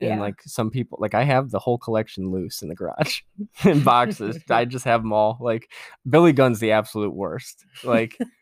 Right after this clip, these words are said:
Speaker 1: he looks like a cracked out vampire. But
Speaker 2: <laughs>
Speaker 1: hey, you know what?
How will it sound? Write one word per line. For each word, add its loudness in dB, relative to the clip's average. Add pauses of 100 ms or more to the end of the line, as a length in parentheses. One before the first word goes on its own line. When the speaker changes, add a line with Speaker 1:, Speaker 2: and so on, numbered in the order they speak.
(140)
Speaker 1:
he 4
looks 4
like 2
a 0
cracked 2
out 4
vampire. -4 (560)
But 4 (420)
Speaker 2:
<laughs> -20
Speaker 1:
hey, -2 (100)
you -6
know -2
what? 0